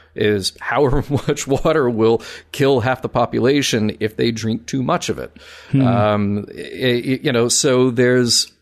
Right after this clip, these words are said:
Speaker 1: it, it, it really would be almost impossible to tell.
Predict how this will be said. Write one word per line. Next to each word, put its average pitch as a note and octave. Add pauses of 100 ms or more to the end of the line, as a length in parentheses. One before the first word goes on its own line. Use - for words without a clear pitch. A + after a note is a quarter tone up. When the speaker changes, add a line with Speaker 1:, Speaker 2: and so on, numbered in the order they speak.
(640)
Speaker 1:
it, -
it, C#3+ (300)
it D#3+
really E3+
would E3+
be C3+
almost A#2+
impossible A2
to G2+
tell. C3